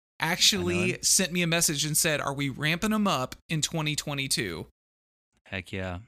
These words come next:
Speaker 2: Heck yeah, we are.
Speaker 1: Yeah. Actually, if anybody is not a friend of Ohms in Hawaii, he is on Instagram. He is a wonderful person. It is a lot of fun to follow his posts 'cause he does all these beach guitars.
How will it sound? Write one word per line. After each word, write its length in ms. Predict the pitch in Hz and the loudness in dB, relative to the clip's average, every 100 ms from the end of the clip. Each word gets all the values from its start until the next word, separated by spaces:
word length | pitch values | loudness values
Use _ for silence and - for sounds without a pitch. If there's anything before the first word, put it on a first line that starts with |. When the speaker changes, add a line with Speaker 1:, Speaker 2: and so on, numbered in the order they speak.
| _ - | _ -6
Speaker 2:
Heck 220 | 143 135 | -6 2
yeah, 200 | 147 139 | 4 4
we 160 | 117 113 | 4 2
are. 320 | 113 117 113 _ _ _ - | 0 -2 -6 _ _ _ -10
Speaker 1:
Yeah. 600 | 160 - 294 185 170 156 185 220 196 | -8 0 0 2 0 0 -6 -12 0
Actually, 380 | 226 220 220 180 | 2 4 2 2
if 100 | 196 | 2
anybody 420 | 220 262 240 214 | 0 0 0 0
is 140 | 170 | 0
not 220 | 160 170 | 0 0
a 20 | 175 | -2
friend 420 | - 165 147 135 | -2 0 0 -2
of 160 | 127 - | -8 -6
Ohms 320 | 160 160 156 | -2 0 0
in 100 | 165 | -2
Hawaii, 600 | 151 147 135 98 95 87 - _ _ _ _ _ _ _ | -2 -2 0 0 -2 -6 -12 _ _ _ _ _ _ _
he 160 | 170 175 | 6 6
is 160 | 180 160 | 6 2
on 300 | 156 160 151 196 | 2 0 2 4
Instagram. 760 | 196 - 185 180 185 185 185 | 6 6 2 0 2 2 0
He 160 | 170 156 | 0 0
is 140 | 135 | 2
a 80 | 131 | -2
wonderful 520 | 123 160 175 160 175 | 0 -2 0 -2 -2
person. 520 | 165 160 - 160 151 | -2 0 0 2 0
It 240 | 151 143 135 | 0 0 0
is 160 | 131 139 | -2 -2
a 40 | |
lot 260 | 143 139 143 | -2 -2 -2
of 80 | |
fun 340 | - 147 139 139 | -4 -4 -2 -2
to 240 | - 139 | -2 -2
follow 340 | 131 - 147 151 | -2 -2 -2 -2
his 220 | 151 - | -2 -2
posts 320 | 160 135 - | -2 -2 0
'cause 160 | 156 143 | 0 -2
he 80 | 160 | 0
does 180 | 214 | 0
all 120 | 233 208 | 0 0
these 200 | 175 143 | -2 -2
beach 380 | 190 226 - | -4 -2 -2
guitars. 440 | 156 139 107 82 | -4 -4 -6 -6